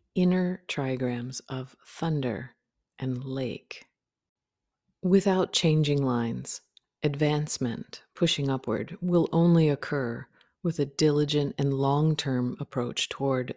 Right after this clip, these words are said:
the object of your inquiry. You cannot expect to make a giant leap toward your objective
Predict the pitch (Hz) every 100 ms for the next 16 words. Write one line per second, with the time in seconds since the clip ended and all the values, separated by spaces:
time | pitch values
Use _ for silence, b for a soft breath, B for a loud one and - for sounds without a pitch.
0 | - 147 - 131 131 135 127 131 131 131
1 | 156 165 - 120 139 135 - _ _ _
2 | _ _ _ - 156 - 170 202 202 -
3 | - 135 135 - - 143 131 - 139 151
4 | 135 143 - 139 131 120 - _ - -
5 | 143 135 - 147 127 120 - 127 127 -
6 | - -